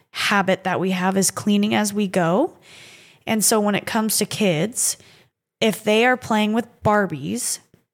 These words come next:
and they wanna ditch the Barbies and go do Legos, they have to pick up their Barbies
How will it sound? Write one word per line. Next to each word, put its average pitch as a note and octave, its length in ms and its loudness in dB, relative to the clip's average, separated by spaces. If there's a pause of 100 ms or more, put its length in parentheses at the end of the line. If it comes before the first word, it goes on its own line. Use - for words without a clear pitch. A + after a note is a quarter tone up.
(140)
and F#3+ 160 2
they F#3+ 140 4
wanna G#3 220 2
ditch G#3 420 0
the G#3+ 80 -2
Barbies F#3 800 0
and F3+ 160 0
go F#3 160 2
do F3+ 200 -2
Legos, F3+ 800 0 (500)
they G#3+ 180 2
have B3+ 460 -2
to A3+ 100 -2
pick G#3 220 -4
up G3+ 160 -2
their F#3+ 140 0
Barbies E3+ 640 -4